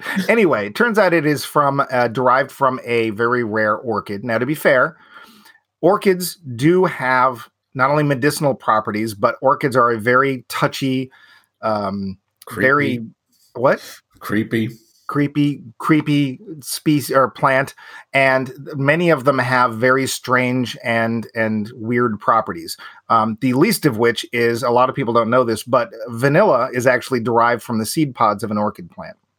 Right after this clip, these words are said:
Speaker 2: Yeah.
Speaker 1: Um, but yeah, you can get poisons. Anyway, so this is an orchid that was supposedly extinct, and Bond happens to know where it was found. And so they're like, "I bet that's where Drax's lair is." And sure enough,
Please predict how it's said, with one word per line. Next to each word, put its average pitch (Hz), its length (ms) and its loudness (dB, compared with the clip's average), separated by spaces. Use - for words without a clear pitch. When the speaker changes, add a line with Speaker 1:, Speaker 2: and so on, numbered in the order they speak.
Speaker 2:
Yeah. 92 380 -6
Speaker 1:
Um, 117 240 2
but 156 160 2
yeah, 156 140 4
you 135 180 0
can 165 160 0
get 127 160 -2
poisons. 113 360 -2
Anyway, 165 320 2
so 160 140 0
this 165 180 2
is 170 140 -2
an - 160 -6
orchid 151 400 2
that 123 320 2
was 123 160 -4
supposedly 120 840 -2
extinct, - 500 -2
and 135 140 0
Bond 143 280 2
happens 135 480 -2
to 160 80 -4
know 113 220 2
where 110 460 0
it 131 160 -6
was 156 160 -2
found. 107 360 -2
And 123 120 -2
so 127 140 -2
they're 123 100 4
like, 123 180 0
"I 143 100 2
bet 127 260 0
that's 123 280 0
where 104 380 -2
Drax's 120 400 -4
lair 247 280 2
is." - 320 -14
And 151 200 0
sure 165 260 2
enough, 151 400 0